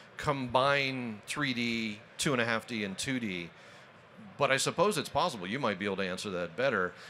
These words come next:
if that technology is even available right now.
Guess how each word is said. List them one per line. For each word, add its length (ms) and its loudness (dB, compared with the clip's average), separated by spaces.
if 180 -2
that 180 2
technology 760 -2
is 500 -6
even 180 -4
available 580 -2
right 180 -2
now. 200 -8